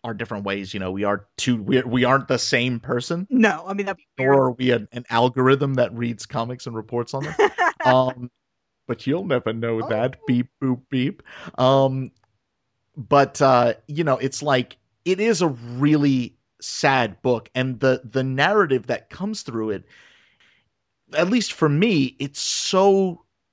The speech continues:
Speaker 1: fragile and delicate.
Speaker 2: Mm-hmm.
Speaker 1: Like, when you read the books, it, like, it's almost like you can't believe that this story, especially when you read the, the second, third, or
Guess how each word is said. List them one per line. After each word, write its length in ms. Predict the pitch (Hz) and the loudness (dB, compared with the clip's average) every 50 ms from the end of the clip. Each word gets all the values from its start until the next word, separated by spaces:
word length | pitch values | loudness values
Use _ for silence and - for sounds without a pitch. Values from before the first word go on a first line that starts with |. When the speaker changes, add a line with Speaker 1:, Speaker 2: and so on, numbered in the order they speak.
| _ _ _ _ _ | _ _ _ _ _
Speaker 1:
fragile 840 | - - - - - - 156 156 156 156 135 - 131 120 117 104 - | -20 -20 -18 -8 0 2 4 4 4 2 0 0 -2 -4 -4 -4 -6
and 200 | 117 117 113 101 | -8 -8 -6 0
delicate. 380 | - 127 123 123 117 - 277 123 262 | 2 2 2 2 0 -2 -6 -8 -8
Speaker 2:
Mm-hmm. 60 | 285 320 _ _ _ _ _ _ _ _ _ _ _ _ _ _ | -10 -12 _ _ _ _ _ _ _ _ _ _ _ _ _ _
Speaker 1:
Like, 300 | 123 131 135 123 - - _ _ _ _ _ _ _ _ _ _ _ _ _ _ _ - | 0 0 0 0 -2 -10 _ _ _ _ _ _ _ _ _ _ _ _ _ _ _ -12
when 360 | 175 139 131 139 170 202 226 | -10 -4 0 0 0 2 2
you 140 | 220 214 202 | 0 -2 -2
read 360 | 165 156 175 208 214 202 156 | -2 -2 -2 -2 -2 -2 -2
the 80 | 170 147 | -2 -2
books, 500 | 117 117 160 170 156 131 - - - - | -2 0 2 2 2 2 0 -6 -12 -12
it, 220 | - 127 127 - - | -14 -18 -18 -12 -4
like, 220 | 151 135 131 131 - - | -2 0 0 0 -2 -4
it's 140 | 147 - - | -6 -4 -4
almost 260 | 175 208 233 196 - | -4 -4 -4 -4 -4
like 140 | 156 139 - | -6 -6 -6
you 80 | 143 131 | -10 -12
can't 400 | - - - 147 147 151 131 117 | -10 -8 -6 -4 -4 -4 -2 0
believe 380 | 127 123 123 131 131 123 - | 0 0 0 0 -2 -2 -4
that 160 | - 113 107 | -6 -8 -8
this 120 | - 120 - | -8 -8 -8
story, 340 | - - 139 127 127 123 107 | -4 -2 0 0 0 0 -2
especially 440 | 127 127 - - 214 208 - - 120 | -4 -6 -2 -2 0 0 0 -4 -6
when 120 | 110 110 107 | -8 -8 -8
you 80 | 107 | -8
read 180 | 101 113 110 - | -8 -8 -8 -8
the, 120 | 113 107 | -8 -10
the 220 | - - - 113 120 | -10 -10 -12 -10 -8
second, 400 | - - 113 110 113 101 95 - | -6 -6 -6 -6 -6 -10 -8 -6
third, 260 | - 113 110 104 95 | -6 -4 -4 -4 -6
or 120 | 98 - | -8 -10